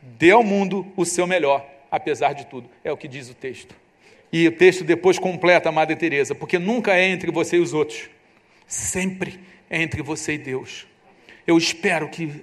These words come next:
essa nossa rápida conversa sirva para você sair daqui sentindo que, antes de tudo,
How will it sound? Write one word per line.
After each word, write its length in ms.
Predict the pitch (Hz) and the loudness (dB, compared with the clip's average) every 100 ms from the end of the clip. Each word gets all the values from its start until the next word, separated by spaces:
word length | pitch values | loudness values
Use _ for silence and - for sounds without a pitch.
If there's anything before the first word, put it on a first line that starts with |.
| - | -4
essa 240 | 165 - | -4 -4
nossa 300 | 175 180 180 | -4 -4 -4
rápida 400 | - 196 190 185 | 0 0 0 -2
conversa 500 | 175 156 139 - - - _ - - _ | -4 -4 -4 -4 -12 -20 _ -20 -20 _
sirva 460 | - - 185 139 143 | -4 0 0 -2 -4
para 160 | 156 | -4
você 240 | 147 - 160 | -6 -8 -6
sair 260 | 160 160 | -2 0
daqui 440 | 175 170 165 123 - _ - - | 0 -2 -6 -12 -14 _ -20 -16
sentindo 520 | - 180 185 175 160 | -8 -4 -4 -4 -6
que, 180 | - 170 | -4 -2
antes 460 | 180 277 302 247 208 | 2 2 2 2 0
de 120 | 247 | 0
tudo, 460 | 254 208 147 131 | -2 -2 -2 -6